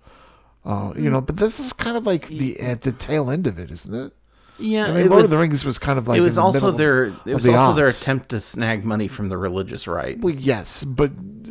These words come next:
Speaker 1: but again,
Speaker 2: Yeah.
Speaker 1: the fantasy
Speaker 2: Yeah.
Speaker 1: of, like, the Lord of the Rings and the, uh, Harry Potter
Speaker 2: Oh, yeah.
Speaker 1: books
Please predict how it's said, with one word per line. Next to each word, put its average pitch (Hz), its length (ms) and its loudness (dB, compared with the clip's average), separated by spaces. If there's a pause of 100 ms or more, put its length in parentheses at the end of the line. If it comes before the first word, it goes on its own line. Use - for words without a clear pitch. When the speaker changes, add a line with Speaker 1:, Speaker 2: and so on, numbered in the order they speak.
(160)
Speaker 1:
but 156 160 -2 (100)
again, 165 340 2
Speaker 2:
Yeah. 131 60 -4
Speaker 1:
the 131 100 -2
fantasy 127 920 -8 (280)
Speaker 2:
Yeah. 147 200 2
Speaker 1:
of, 123 200 0
like, 120 220 2
the 131 80 -2
Lord 123 280 -2
of 117 40 -2
the 117 80 -2
Rings 120 640 -4
and 104 440 -8 (400)
the, 113 440 0
uh, 101 160 -2
Harry 117 340 -2
Potter 123 400 -2
Speaker 2:
Oh, 208 100 4
yeah. 170 180 4
Speaker 1:
books - 260 -8